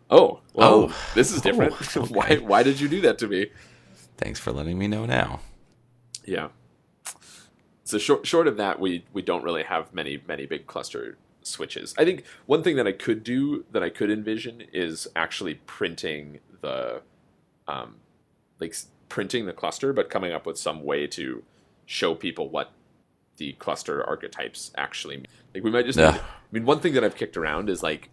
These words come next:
Speaker 1: well, what kind of boilerplate do we actually, like, what kind of introduction do we want to the forecasts?
Speaker 2: We need to have, we need to have, like, a blog post that can be referenced.
Speaker 1: Yeah, I mean,
Speaker 2: We don't
Speaker 1: I,
Speaker 2: wanna
Speaker 1: you
Speaker 2: have
Speaker 1: know,
Speaker 2: the full
Speaker 1: to
Speaker 2: pa-,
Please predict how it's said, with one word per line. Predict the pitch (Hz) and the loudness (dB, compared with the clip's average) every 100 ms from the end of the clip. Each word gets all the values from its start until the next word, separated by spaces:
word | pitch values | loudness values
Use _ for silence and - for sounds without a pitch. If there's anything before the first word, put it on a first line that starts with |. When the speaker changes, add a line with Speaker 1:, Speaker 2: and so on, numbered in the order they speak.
| - | -4
Speaker 1:
well, | 87 82 | 0 0
what | 82 92 - | 0 -2 -2
kind | 107 | -6
of | 87 - | -6 -6
boilerplate | 82 80 82 76 - 73 - | -2 0 0 -4 -4 -6 -6
do | 87 | -6
we | 76 | -4
actually, | 71 69 - 80 67 69 - 101 | -4 -6 -8 -8 -6 -10 -6 -6
like, | 95 | -2
what | 113 | 0
kind | 151 123 | 0 0
of | - | -2
introduction | 95 - 82 - - 80 | -6 -6 -6 -6 -8 -10
do | 69 71 | -8 -8
we | 67 | -8
want | 67 58 - | -8 -12 -12
to | - | -12
the | 82 | -10
forecasts? | - - - - - - - - - - | -10 -10 -8 -10 -14 -18 -18 -16 -18 -8
Speaker 2:
We | - 87 85 | 0 2 4
need | 78 80 80 | 4 6 6
to | 71 | 6
have, | 71 67 65 64 - - - _ _ _ _ | 4 4 2 -2 -8 -18 -20 _ _ _ _
we | 67 | -2
need | 78 82 | 2 2
to | 69 | 2
have, | 64 62 62 | 0 -2 -4
like, | 60 60 | -6 -6
a | |
blog | 60 - 53 57 - | -6 -4 -4 -4 -6
post | - - - - - - _ _ _ _ _ - | -6 -4 -6 -8 -10 -14 _ _ _ _ _ -10
that | 64 62 | -6 -4
can | 62 | -6
be | 58 | -4
referenced. | 57 50 - 50 50 50 - - - - - - | -4 -4 -6 -8 -8 -10 -12 -16 -20 -20 -20 -4
Speaker 1:
Yeah, | 87 80 | 0 2
I | 85 | 2
mean, | 92 | 4
Speaker 2:
We | |
don't | 76 78 | 8 8
Speaker 1:
I, | |
Speaker 2:
wanna | 73 76 | 8 8
Speaker 1:
you | 71 | 8
Speaker 2:
have | 62 | 6
Speaker 1:
know, | |
Speaker 2:
the | 62 | 2
full | - 62 | 0 2
Speaker 1:
to | 65 58 | 2 2
Speaker 2:
pa-, | - | -2